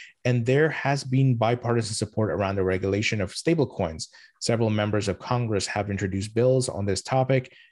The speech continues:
and I can c-, confirm there will be more released in the coming weeks. So, guys,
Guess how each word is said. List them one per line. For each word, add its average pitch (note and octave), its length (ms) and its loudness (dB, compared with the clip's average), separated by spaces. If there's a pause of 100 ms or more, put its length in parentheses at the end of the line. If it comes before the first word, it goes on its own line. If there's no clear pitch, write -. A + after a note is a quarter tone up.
(100)
and C#3 120 2
I C#3+ 60 2
can C#3 200 0
c-, C3 120 0
confirm A#2 640 0
there A2+ 280 2
will A#2 180 0
be G#2+ 480 0 (300)
more B2 200 4
released A2 480 0
in G#2 140 -4
the G2 60 -2
coming F#2 320 -2
weeks. - 280 -4 (320)
So, - 140 2
guys, G3 320 4